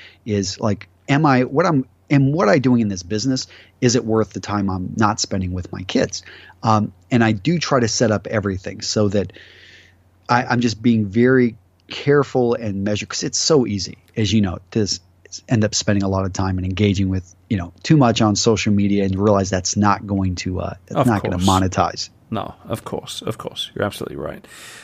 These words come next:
Speaker 2: Dude, we could go in so many different directions with this. I'm mindful of your time and the time of the listeners as well, but, um, it's been great to have you back on the show. Uh, let's, let's try not to wait, you know, a hundred and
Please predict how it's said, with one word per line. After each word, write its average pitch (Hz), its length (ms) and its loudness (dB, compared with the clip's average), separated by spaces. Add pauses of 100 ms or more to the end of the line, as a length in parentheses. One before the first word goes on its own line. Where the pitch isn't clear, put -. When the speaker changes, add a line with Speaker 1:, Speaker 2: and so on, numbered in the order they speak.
(140)
Speaker 2:
Dude, 147 160 4
we 165 80 6
could 160 160 2
go 165 140 6
in 151 80 2
so 160 200 4
many 160 140 2
different 139 260 0
directions 135 640 2
with 120 160 -2
this. 123 300 0
I'm 127 160 -4
mindful 123 420 0
of 104 100 -2
your 113 140 -2
time 131 480 2
and 110 240 -4
the 104 80 0
time 123 400 2
of 107 40 -2
the 104 60 -2
listeners 107 460 -4
as 98 140 -8
well, 110 240 0
but, 107 360 -4
um, 104 460 0 (560)
it's 123 140 -2
been 127 180 2
great 127 220 4
to 131 80 4
have 107 120 0
you 107 60 -2
back 110 240 0
on 107 80 -2
the 95 100 -4
show. 104 380 0 (420)
Uh, 131 240 -6
let's, 156 300 2
let's 170 300 0
try 165 420 0
not 151 280 -4
to 135 120 -6
wait, 123 380 0 (260)
you 131 100 -2
know, 98 220 0 (240)
a 98 120 -8
hundred 120 300 -4
and 107 340 -4